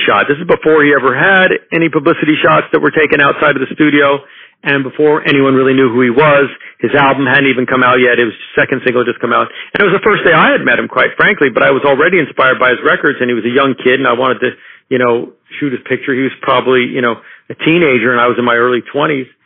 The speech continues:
And, um, and, uh, the idea, though, back then is that you really wanted him to look tough. You wanted him to look like a badass, like the badass that he was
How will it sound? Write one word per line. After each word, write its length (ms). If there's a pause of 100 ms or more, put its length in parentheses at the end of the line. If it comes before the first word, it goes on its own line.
(340)
And, 400
um, 560 (1700)
and, 320
uh, 400 (640)
the 240
idea, 240
though, 240
back 240
then 160
is 160
that 80
you 160
really 160
wanted 320
him 80
to 40
look 200
tough. 400
You 80
wanted 200
him 40
to 80
look 80
like 100
a 100
badass, 520
like 100
the 100
badass 460
that 140
he 80
was 100